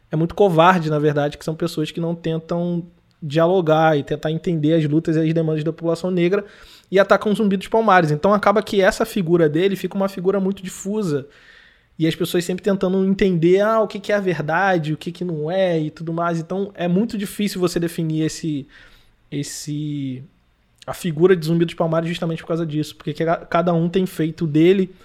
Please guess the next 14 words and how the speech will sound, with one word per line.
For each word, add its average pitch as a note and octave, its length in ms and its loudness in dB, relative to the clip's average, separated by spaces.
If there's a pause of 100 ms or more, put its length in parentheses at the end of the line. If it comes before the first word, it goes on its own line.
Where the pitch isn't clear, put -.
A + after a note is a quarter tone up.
(440)
o D#3 140 -2
que, F3+ 600 -4
o E3 80 0
que - 120 -6
melhor E3+ 280 2
se E3+ 120 -2
adequa F3+ 580 4
à E3+ 160 0
sua, E3+ 640 0 (400)
à D3+ 100 -4
sua E3 480 0
visão D#3+ 280 -2
de F3 100 -4
mundo. E3+ 400 -2